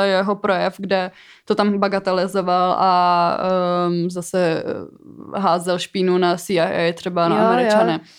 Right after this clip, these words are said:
Speaker 2: Že to je blamáž,
Speaker 1: Jo, že
Speaker 2: ale
Speaker 1: to je blamáž. No, ale jo,
Speaker 2: celkově
Speaker 1: teďko, teďko
Speaker 2: to
Speaker 1: jako,
Speaker 2: je
Speaker 1: že mu to trochu jako jde do háje, ale jako trochu to uvědomil, OK, ale třeba co jako může mít na nás dopad, si myslím, nebo co se může jako promítnout, ty sankce, eh, na ně se můžou pro-, podle mě promítnout hlavně v tom, že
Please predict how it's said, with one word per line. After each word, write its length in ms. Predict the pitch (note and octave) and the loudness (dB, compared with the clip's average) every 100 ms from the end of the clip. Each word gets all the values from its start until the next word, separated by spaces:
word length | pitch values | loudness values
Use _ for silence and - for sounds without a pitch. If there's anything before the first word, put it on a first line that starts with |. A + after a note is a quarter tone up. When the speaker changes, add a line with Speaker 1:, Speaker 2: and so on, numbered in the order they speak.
| - | -6
Speaker 2:
Že 180 | A3 A#3 | -2 2
to 80 | |
je 120 | A#3+ A#3 | 2 2
blamáž, 480 | A3 A#3+ C4 C4 | 2 2 2 2
Speaker 1:
Jo, 60 | G#3 A3 | 2 2
že 40 | |
Speaker 2:
ale 80 | A#3 | 4
Speaker 1:
to 60 | G3+ | 2
je 40 | |
blamáž. 320 | G3 F#3 F3 | 2 0 2
No, 120 | G3+ | 2
ale 220 | G#3+ G#3+ A3+ | 4 4 4
jo, 120 | A#3 | 2
Speaker 2:
celkově 100 | G#3 | 2
Speaker 1:
teďko, 220 | G3+ G#3 | 0 0
teďko 200 | A3 A3 | 0 0
Speaker 2:
to 40 | A3+ | 2
Speaker 1:
jako, 160 | G#3+ | 2
Speaker 2:
je 60 | G#3+ | 0
Speaker 1:
že 300 | G#3+ G#3 G3+ | 2 2 2
mu 140 | G3 G3+ | 0 -2
to 140 | G#3+ | -2
trochu 400 | G#3 G3 - G3+ | -2 -2 -2 0
jako 280 | F#3+ F#3+ G3+ F#3+ G3 | 0 0 0 2 2
jde 120 | G3+ | 0
do 100 | G3+ | -2
háje, 400 | G3 G3 F#3 - - - | 0 0 0 0 -2 0
ale 340 | F#3+ F#3+ F#3+ F#3+ | 0 2 0 -2
jako 260 | F#3+ F#3+ | -4 -6
trochu 260 | - F#3+ G#3 | -6 -6 -2
to 100 | F3+ | 0
uvědomil, 400 | F#3 F#3 F#3+ F#3+ G3+ G3+ G3+ | 0 0 0 0 0 0 -2
OK, 220 | F3+ F3+ F#3 F#3+ F#3+ | -4 -2 0 0 0
ale 200 | G3 G3 | 0 0
třeba 260 | G3 G3+ G3 | 0 -2 -2
co 180 | - | 0
jako 200 | G3 G3 | -2 0
může 220 | G3 F#3+ G3+ | -2 0 0
mít 200 | G3+ G3 | 0 0
na 120 | F#3+ | 0
nás 240 | F#3 F#3+ F3+ | 0 0 -4
dopad, 300 | F#3+ F#3+ F#3+ | -4 -4 -4
si 100 | G3 | -4
myslím, 380 | F#3 - G3 | -4 -4 0
nebo 200 | G3+ F#3+ | 0 -2
co 140 | F#3+ G#3 | -6 -6
se 100 | G3+ | -2
může 220 | F#3+ F#3+ | -2 0
jako 200 | G3 G3+ | -2 -2
promítnout, 680 | G3+ G#3 G3 G3 G3 F#3 - - - - - | -2 0 0 0 0 -2 -4 -20 -20 -20 -12
ty 100 | - | -6
sankce, 580 | G3+ G#3 G3 G3 - G#3 F#3+ F#3+ F#3 | -2 0 0 -2 -6 -2 0 2 0
eh, 400 | - - F#3+ F#3 | -2 0 0 0
na 160 | F#3+ F#3 | 0 0
ně 200 | F3+ F3 | 0 -2
se 100 | G3 | -2
můžou 200 | G3 G3 | -2 -2
pro-, 220 | F#3+ F#3 | -4 -6
podle 240 | - G3 F#3+ | -4 -4 -2
mě 120 | F#3+ | -2
promítnout 440 | F#3+ F#3+ F#3 F#3+ | -2 -4 -2 -4
hlavně 260 | G3 F#3 F#3 | -2 -2 -4
v 60 | |
tom, 240 | - F#3 F#3+ | -4 -2 0
že 180 | G3 | 0